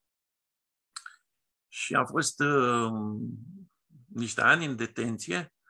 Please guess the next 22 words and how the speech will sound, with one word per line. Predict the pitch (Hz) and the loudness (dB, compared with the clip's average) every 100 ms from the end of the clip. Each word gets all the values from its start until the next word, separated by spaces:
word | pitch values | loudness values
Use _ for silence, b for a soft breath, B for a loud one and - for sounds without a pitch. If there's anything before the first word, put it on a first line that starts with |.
| b b b b b | b b b b b
uh, | - 117 120 - - - | -6 -2 0 -2 -4 -4
iar, | 120 127 120 117 | 0 4 4 4
uh, | 117 120 117 113 110 104 | 4 6 6 4 2 0
paznicii | 127 147 160 175 160 | 4 4 4 -2 2
erau | 156 160 151 | 4 4 2
copii. | 139 - 117 - _ _ _ _ _ _ _ _ _ _ _ _ _ | -8 -8 -8 -12 _ _ _ _ _ _ _ _ _ _ _ _ _
Copiii | - 143 - 202 208 202 175 - _ _ _ - | -4 -2 2 2 4 2 0 -4 _ _ _ -20
de | 135 151 170 | -10 2 2
vârstă | 170 156 160 | 4 0 0
de | 131 | 0
doisprezece, | 117 165 175 - 135 151 | 2 2 2 0 -2 0
treisprezece, | 160 - 98 - | -2 -2 -4 0
paisprezece | 147 123 - 165 | 0 2 4 4
ani, | 156 | 4
cu | 143 | 0
kalașnicoave, | 131 120 113 - 110 - 190 180 185 226 _ _ _ _ _ _ _ _ _ _ _ _ | 4 4 4 0 -6 2 4 4 -2 -6 _ _ _ _ _ _ _ _ _ _ _ _
cu | - 131 117 104 - - - - _ _ - | -8 -6 -4 -6 -10 -14 -20 -20 _ _ -4
cartușe | 123 123 135 120 | -2 0 -2 -2
de | 110 | -2
război | 117 120 110 135 | -2 -4 -2 -2
pe | - 131 | -4 0
țeavă, | 190 240 196 - | 4 4 0 -8